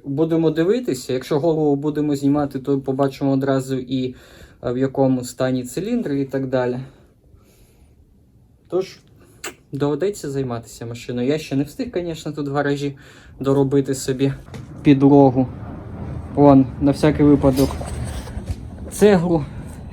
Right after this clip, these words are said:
підставили, бо там то колесо на край плитки стане. Ова. На край плитки стане, щоб плитка не з'їхала.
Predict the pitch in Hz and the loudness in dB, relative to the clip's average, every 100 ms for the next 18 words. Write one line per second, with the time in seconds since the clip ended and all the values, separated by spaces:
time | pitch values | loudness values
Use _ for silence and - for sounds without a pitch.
0 | - 147 - 151 147 135 135 127 120 131 | -6 -6 0 6 6 6 6 4 4 4
1 | 123 123 139 135 127 - 135 135 135 127 | 4 6 6 6 2 -6 -2 -2 0 0
2 | 123 120 123 127 127 131 127 120 - - | 0 -2 -2 0 0 2 2 0 -6 -20
3 | - - - - 135 135 - 127 120 - | -20 -20 -18 -4 -2 -2 -2 -6 -6 -8
4 | - - - - - - - 135 127 123 | -16 -18 -20 -20 -20 -20 -4 -2 0 -2
5 | 123 - - - - - - - - - | -6 -10 -12 -14 -20 -20 -20 -20 -4 2
6 | - 147 - - - - - - - - | 2 2 -6 -12 -20 -20 -20 -20 -20 -20
7 | - - - - - 160 135 127 117 - | -20 -20 -20 -14 -2 0 0 -2 -6 -10
8 | - - - - - - - - - - | -16 -18 -20 -20 -20 -20 -20 -20 -20 -12
9 | 127 123 131 123 139 135 120 123 - 156 | -10 -6 -4 -4 -2 -4 -4 -8 -2 -2
10 | 135 - 120 131 127 - 120 123 113 135 | -2 -6 -8 -6 -6 -4 -2 -2 -4 -6
11 | 143 - 110 | -6 -6 -8